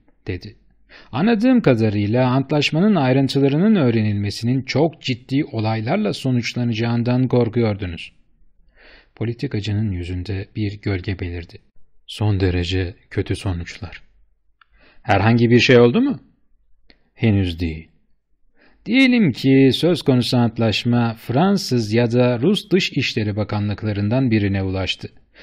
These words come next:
Bundan haberinizin olması beklenir miydi?" "Kesinlikle," dedi Lord Holhurst alaylı bir tavırla. "Olayın üzerinden neredeyse on hafta geçtiğine ve herhangi bir ses çıkmadığına göre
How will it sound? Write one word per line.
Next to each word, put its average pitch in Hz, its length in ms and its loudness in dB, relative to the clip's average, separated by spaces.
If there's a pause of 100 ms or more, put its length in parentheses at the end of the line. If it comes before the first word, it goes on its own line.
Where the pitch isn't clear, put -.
(180)
Bundan 180 320 4
haberinizin 135 680 2
olması 117 440 0
beklenir 113 420 0
miydi?" 220 340 -2 (920)
"Kesinlikle," 101 1300 -4 (920)
dedi 92 320 -2
Lord 87 280 -6 (140)
Holhurst 90 560 -6
alaylı 92 420 -2
bir 90 120 -6
tavırla. 87 440 -8 (1200)
"Olayın 202 360 4
üzerinden 110 600 2
neredeyse 147 500 2
on 180 240 0
hafta 147 320 0
geçtiğine 104 800 -2
ve 107 160 0
herhangi 117 500 0
bir 131 80 4
ses 113 300 -2
çıkmadığına 98 560 -2
göre 95 400 -2